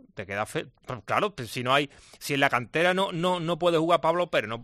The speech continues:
no puede jugar lateral izquierdo en Vallecas. El año pasado no pudo jugar lateral izquierdo en Vallecas y se lesionó Acuña.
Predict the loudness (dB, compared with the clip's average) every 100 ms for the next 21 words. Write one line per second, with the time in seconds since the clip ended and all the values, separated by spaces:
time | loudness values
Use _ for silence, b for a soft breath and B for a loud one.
0 | -6 -4 2 4 4 4 2 2 2 0
1 | -2 -2 -2 2 6 8 6 4 0 -10
2 | -4 2 2 2 2 2 2 2 2 4
3 | 4 4 2 0 -2 -4 -2 0 0 0
4 | 0 -2 -4 -2 -2 -4 -4 -4 -4 -8
5 | -10